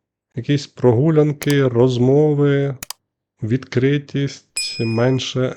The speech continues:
емоцій, в роботі, можливо, повищення, підвищення зарплати, змінити роботу, все, що б ви б хотіли,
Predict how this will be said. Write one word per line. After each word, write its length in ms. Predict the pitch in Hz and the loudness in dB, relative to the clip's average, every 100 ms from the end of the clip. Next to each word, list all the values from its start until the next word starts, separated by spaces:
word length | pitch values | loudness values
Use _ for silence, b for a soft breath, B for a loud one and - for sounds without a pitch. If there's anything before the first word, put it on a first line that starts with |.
| - | -2
емоцій, 880 | 131 127 135 139 - 139 135 135 131 - - - | 2 4 2 0 -6 -8 -6 -6 -10 -18 -20 -10
в 120 | 113 | -6
роботі, 600 | 113 131 131 135 143 - | 0 0 2 -2 -2 -2
можливо, 480 | 127 123 127 127 120 | -2 -2 0 0 -2
повищення, 800 | 113 113 120 143 - - 135 131 | -4 -4 -4 -4 -6 -6 -4 -4
підвищення 600 | 127 113 131 - 123 123 | -6 -4 -6 -4 -4 -2
зарплати, 640 | 123 123 - 127 143 - | -4 -4 -2 -2 -2 -2
змінити 600 | 120 107 107 123 139 143 131 | -2 -2 -2 0 -2 -2 -2
роботу, 600 | 131 127 127 127 120 113 | -2 0 -2 -2 -6 -8
все, 380 | - - - 139 | -12 -16 -4 -2
що 220 | - - | -2 -6
б 40 | 117 | -4
ви 140 | 123 | -2
б 100 | 123 | -4
хотіли, 560 | - 117 - 165 170 | -6 -12 -6 -4 -2